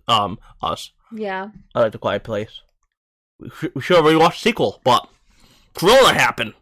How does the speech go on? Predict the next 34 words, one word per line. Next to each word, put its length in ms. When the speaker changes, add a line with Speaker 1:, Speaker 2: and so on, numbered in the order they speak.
Speaker 2:
I 180
know. 520
Speaker 1:
It's 140
stupid, 480
Speaker 2:
Soon, 100
Speaker 1:
you 60
know? 140
Speaker 2:
I 120
guess. 460
Speaker 1:
Soon? 400
Who 100
knows, 420
honestly? 280
Speaker 2:
You 60
know 60
that 120
John 200
Krasinski's 680
done 220
with 160
Some 200
Good 120
News? 640
Speaker 1:
What 100
do 80
you 40
mean? 180
Speaker 2:
It's 80
all 180
over. 300
Speaker 1:
Oh, 120
no. 440
Speaker 2:
Mm-hmm. 340
Speaker 1:
Why? 460